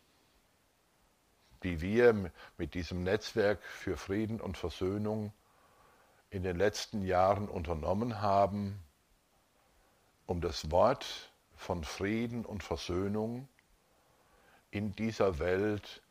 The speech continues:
sichtbar und hörbar zu machen. Und dann, wenn ich mir die Ergebnisse anschaue, zumindest die bisherigen Ergebnisse,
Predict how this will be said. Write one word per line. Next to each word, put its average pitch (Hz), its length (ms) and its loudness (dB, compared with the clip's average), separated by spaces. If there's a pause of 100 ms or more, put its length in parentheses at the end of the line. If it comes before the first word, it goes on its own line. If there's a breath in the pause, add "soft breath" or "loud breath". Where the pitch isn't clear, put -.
(200)
sichtbar - 800 2
und 95 220 -6
hörbar 95 500 0
zu - 160 -10
machen. - 360 -14 (4000)
Und 85 220 -4
dann, 104 420 0 (1500)
wenn 92 140 0
ich 82 140 -8
mir 98 120 0
die 87 140 -4
Ergebnisse 101 680 0
anschaue, 117 800 0 (840)
zumindest 92 560 -2
die 90 60 -4
bisherigen 104 640 -2
Ergebnisse, 95 880 -4